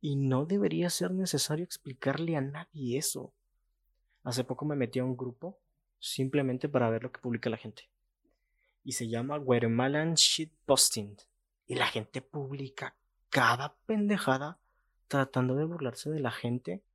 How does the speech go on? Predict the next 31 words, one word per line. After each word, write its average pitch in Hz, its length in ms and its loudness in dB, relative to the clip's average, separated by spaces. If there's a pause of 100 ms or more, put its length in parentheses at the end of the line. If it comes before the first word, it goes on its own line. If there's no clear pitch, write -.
(140)
disque 117 520 -6
superior. 113 840 -2
Y 131 120 2
algunas 165 480 0
personas 156 440 -4
sí 123 140 -2
son 127 180 2
ridículas, 139 720 -2
o 104 40 -12
sea, - 160 -8
yo 113 100 -8
no 131 100 -8
puedo 131 220 -4
decir 120 300 -10 (320)
que - 100 -6
no 104 100 -8
lo 101 80 -4
son. 101 260 -6 (180)
Pero 110 240 -8
hay 110 80 -6
otras 139 220 -2
personas 135 340 2
que 147 100 -2
simplemente 139 560 -2
están 127 200 0
subiendo 131 400 -4
contenido 131 420 -6
a - 20 -6
sus 123 220 -6
redes 117 240 -4
sociales 120 560 -12